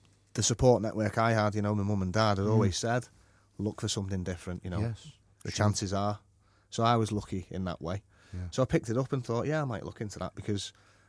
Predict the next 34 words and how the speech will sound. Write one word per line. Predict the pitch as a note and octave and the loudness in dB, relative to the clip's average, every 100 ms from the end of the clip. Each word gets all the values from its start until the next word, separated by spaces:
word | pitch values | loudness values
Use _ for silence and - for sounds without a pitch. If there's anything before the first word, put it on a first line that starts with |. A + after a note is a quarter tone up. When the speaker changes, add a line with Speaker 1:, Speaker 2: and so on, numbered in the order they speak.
| - | -8
Speaker 1:
as | G2+ | -2
part | C3 C3+ B2+ | 2 2 2
of | |
the | A2+ | 0
Y | A2 G#2 | 2 2
T | - G#2 | 2 2
S | A2+ - | 0 -2
that | - | -8
we | F#2+ A2 | -4 -2
did | G#2 F#2+ - | 0 -2 2
then, | A2 G2 G#2 - _ - | 4 4 2 -2 _ -8
um, | G2 F#2 F#2+ F#2 - _ _ _ - | -4 -2 -2 -4 -8 _ _ _ -4
we | G2+ | 0
did | G2+ | 0
a | |
B | F#2+ B2+ | 2 2
tech | A#2+ A#2+ - - - | 2 0 0 -6 -8
in | A2 G#2 | -4 0
business | G#2+ G#2 F#2 | 0 -2 -4
and | F#2 | -4
finance | - F#2+ G2 A#2+ - - | -2 -2 0 -2 -6 -8
every | F#2+ F#2 | -8 -6
Thursday, | E2+ F#2 F#2 F2+ G2 | -4 -4 -4 -4 -6
day | G#2 F#2+ | -2 -2
release. | F2+ E2 A2 - - _ _ _ - _ | -2 -4 -6 -8 -16 _ _ _ -20 _
And | G2 G2+ G2 F#2 | -2 0 0 0
we | G#2 | 0
also | G2+ - | 2 0
did | G2 G2 | 0 2
our | F#2+ F#2+ F#2 - | 2 2 0 -2
level | G#2 G2 G2 | 2 2 2
one | F#2+ F#2 | 2 0
coaching | - G2+ - G#2 | 0 -2 -2 -6
badge, | G2+ G2+ - - | -4 -6 -8 -18